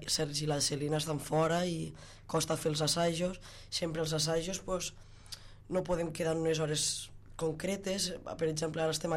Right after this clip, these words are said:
estem quedant de nit i no és el mateix que quedar de tarda, perquè a la tarda mos podem,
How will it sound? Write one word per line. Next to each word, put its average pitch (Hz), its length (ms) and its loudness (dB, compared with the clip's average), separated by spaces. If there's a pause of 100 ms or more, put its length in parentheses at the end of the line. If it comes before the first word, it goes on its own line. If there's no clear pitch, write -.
(200)
estem 160 260 -2
quedant 156 300 0
de 151 80 2
nit 185 420 -2 (420)
i 165 100 -2
no 165 100 4
és 156 80 0
el 160 80 2
mateix 160 320 2
que 165 80 -4
quedar 160 200 4
de 156 100 4
tarda, 160 260 2
perquè - 200 -6
a - 20 2
la 156 100 2
tarda 156 220 0
mos 170 140 -6
podem, 170 300 -2